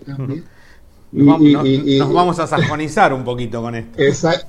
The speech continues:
Speaker 1: exactamente, entonces, y bueno, el, el tratamiento con los clientes también tendrá,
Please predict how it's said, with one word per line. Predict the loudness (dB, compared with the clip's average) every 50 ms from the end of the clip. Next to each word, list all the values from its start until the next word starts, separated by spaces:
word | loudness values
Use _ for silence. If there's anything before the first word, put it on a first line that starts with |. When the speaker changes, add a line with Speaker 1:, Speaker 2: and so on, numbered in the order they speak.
| -6 -4
Speaker 1:
exactamente, | 0 2 2 2 2 2 2 0 2 2 2 2 4 4 4 4 2 0
entonces, | -2 -2 0 2 2 2 2 4 4
y | 6
bueno, | 6 6 4 2 -2 -4
el, | -4 -4 -4 -6 -6 -6
el | -6 -8 -8 -6
tratamiento | -6 -6 -6 -6 -6 -4 -2 0 2 2 2
con | 0 0
los | -4 -8
clientes | -8 -4 0 0 0 0 2 0 -2 -2
también | -4 -10 -10 -10 -10 -10 -8
tendrá, | -8 -8 -6 -6 -6 -6 -6 -6 -8 -10